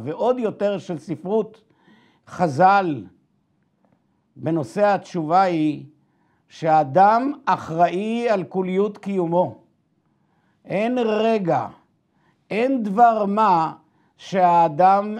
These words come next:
איננו יכול לחזור בו. זה לא נכון,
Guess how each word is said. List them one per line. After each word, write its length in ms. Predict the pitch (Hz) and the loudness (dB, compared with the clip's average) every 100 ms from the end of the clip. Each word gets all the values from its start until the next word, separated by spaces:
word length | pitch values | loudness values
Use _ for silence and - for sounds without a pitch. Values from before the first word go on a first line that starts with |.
| - | -10
איננו 760 | 180 180 175 185 190 190 180 175 _ - | -6 -4 -4 -4 -2 -2 -4 -6 _ -12
יכול 600 | 147 147 - 165 165 165 - | -8 -8 -6 -4 -2 -4 -6
לחזור 760 | 151 127 139 120 110 147 143 | -8 -6 -8 -8 -6 -6 -6
בו. 220 | 123 92 82 _ _ _ _ _ _ _ | -10 -16 -20 _ _ _ _ _ _ _
זה 320 | 104 110 139 | -14 -6 -4
לא 180 | 190 226 | 0 0
נכון, 800 | 277 277 143 214 240 226 143 104 | 0 -2 -2 0 2 2 -2 -8